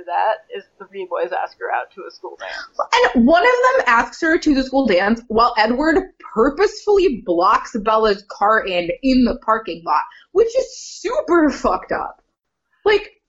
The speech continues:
Speaker 1: Yeah.
Speaker 2: it's so fucked up.
Speaker 1: Yeah. Oh,
Speaker 2: Uh,
Speaker 1: oh God. Oh. And then,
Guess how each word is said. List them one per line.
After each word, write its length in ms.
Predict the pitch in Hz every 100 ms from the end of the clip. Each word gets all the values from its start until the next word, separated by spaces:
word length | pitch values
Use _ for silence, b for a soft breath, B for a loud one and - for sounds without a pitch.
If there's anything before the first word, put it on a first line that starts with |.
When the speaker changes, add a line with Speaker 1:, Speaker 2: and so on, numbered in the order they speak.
| _
Speaker 1:
Yeah. 320 | 247 233 226
Speaker 2:
it's 80 | 226
so 180 | 330 311
fucked 380 | - 214 208
up. 240 | - - - - _
Speaker 1:
Yeah. 360 | 226 220 214 214 -
Oh, 60 |
Speaker 2:
Uh, 380 | 285 294 294 302 214
Speaker 1:
oh 40 |
God. 240 | 208 190 185 -
Oh. 340 | 254 220 180 _ _ _ _ _ _ _ _ -
And 180 | 269 240
then, 320 | 254 240